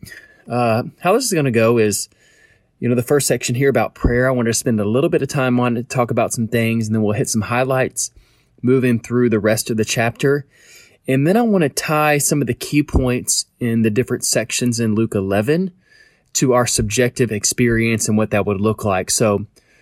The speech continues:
without further ado, let's jump in. So the first section in Luke eleven, the Lord is talking about prayer. And it starts off with, "While he was in a certain place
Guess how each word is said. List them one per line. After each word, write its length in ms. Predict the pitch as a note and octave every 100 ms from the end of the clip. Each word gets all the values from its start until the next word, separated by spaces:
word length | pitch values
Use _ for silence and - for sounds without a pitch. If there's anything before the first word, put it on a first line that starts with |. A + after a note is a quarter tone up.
| _
without 420 | - A2+ A2+ E2 -
further 340 | B2 A#2+ A#2
ado, 400 | A2 B2+ F3 A#3 _ _ _ -
let's 340 | G#2+ G#2+ G2+
jump 320 | - A2+ A2+ D#3
in. 300 | D#3+ F2 - _ _ _ _ - _
So 240 | - C#3+
the 80 | A2
first 280 | - D#3 F3
section 400 | D#3 - D3 D3
in 200 | C3+ B2+
Luke 160 | C#3 E3+
eleven, 500 | B2 A#2 A#2 B2+ C3 -
the 140 | A#2+
Lord 260 | A#2+ B2+ B2
is 80 | -
talking 340 | B2 A#2 B2
about 280 | A2+ A2+ -
prayer. 420 | - A#2 F#2+ E2+ _ _
And 440 | B2 A#2 A2+ G#2 - _ _ _ _ - - - - - - _
it 100 | -
starts 260 | - F#3 F3+
off 180 | D3+ -
with, 260 | C3+ - - _ -
"While 220 | B2 B2
he 100 | D3
was 160 | C3+
in 100 | C3+
a 60 | B2
certain 300 | - C3+ B2+
place 540 | - A#2+ C#3 - -